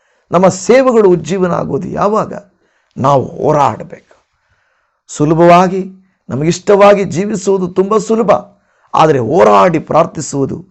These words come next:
ಹೋರಾಡಿ ನಾವು ಏನು ಜಯಿಸುವುದು ತುಂಬ ಕಷ್ಟವಾಗಿದೆ. ಇಲ್ಲಿ ಹೇಳುತ್ತಾ ಇದ್ದಾನೆ, ಅವನು ಹೋರಾಡಿ, ಯಾಕೆ ಹೋರಾಡಿ ಪ್ರಾರ್ಥಿಸ್ತಾ ಇದ್ದಾನೆ? ನೀವು ಪ್ರವೀಣರಾಗಬೇಕು.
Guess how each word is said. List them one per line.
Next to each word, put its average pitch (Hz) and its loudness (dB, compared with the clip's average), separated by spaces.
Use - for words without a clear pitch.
ಹೋರಾಡಿ 214 6
ನಾವು 156 -4
ಏನು 160 -4
ಜಯಿಸುವುದು 165 -2
ತುಂಬ 143 -6
ಕಷ್ಟವಾಗಿದೆ. - -16
ಇಲ್ಲಿ 233 4
ಹೇಳುತ್ತಾ 269 4
ಇದ್ದಾನೆ, 143 0
ಅವನು 170 -2
ಹೋರಾಡಿ, 196 2
ಯಾಕೆ 226 4
ಹೋರಾಡಿ 214 6
ಪ್ರಾರ್ಥಿಸ್ತಾ 202 0
ಇದ್ದಾನೆ? 208 -4
ನೀವು 226 2
ಪ್ರವೀಣರಾಗಬೇಕು. 180 0